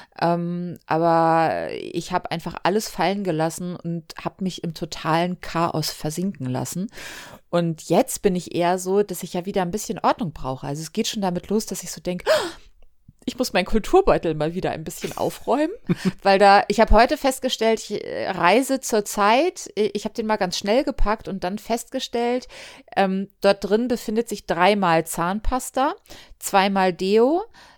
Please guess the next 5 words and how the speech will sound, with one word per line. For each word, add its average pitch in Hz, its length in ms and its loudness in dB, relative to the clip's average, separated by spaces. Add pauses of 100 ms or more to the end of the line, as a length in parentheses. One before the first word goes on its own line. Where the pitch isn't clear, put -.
(160)
zwei 214 380 4
Zahnbürsten, 190 1160 -2 (1000)
dafür 233 540 4
keine 220 400 0
Kontaktlinsendöschen 240 1400 -4